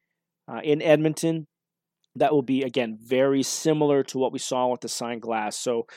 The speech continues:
the actual piece of glass is not something that's gonna be, uh, at the rink as we saw in Toronto, but there are aspects that the Lightning are looking to work on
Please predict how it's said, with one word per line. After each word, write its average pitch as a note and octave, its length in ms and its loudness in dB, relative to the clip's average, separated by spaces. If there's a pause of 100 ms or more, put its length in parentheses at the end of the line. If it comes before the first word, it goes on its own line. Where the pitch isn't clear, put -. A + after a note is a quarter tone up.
(280)
the C3 160 -4
actual D3 440 2
piece D#3 280 0
of C3+ 80 -2
glass B2+ 420 0
is A2 180 -6
not C3 640 0
something C3+ 540 -6
that's A#2+ 200 -6
gonna B2 220 -6
be, A#2+ 420 -6 (460)
uh, A2+ 160 -10
at C#3 280 2
the C#3+ 80 4
rink C#3 360 2
as C3 160 0
we B2+ 80 -4
saw B2 320 0
in A2+ 120 -4
Toronto, C3+ 760 2
but A#2+ 220 -4
there A#2+ 200 -6
are B2+ 460 -2 (400)
aspects B2 800 0
that A#2 240 -2
the A#2 60 -4
Lightning A#2+ 460 -4
are G#2+ 180 -12
looking A#2 760 -4
to A2+ 100 -10
work B2+ 400 -6
on B2 320 -6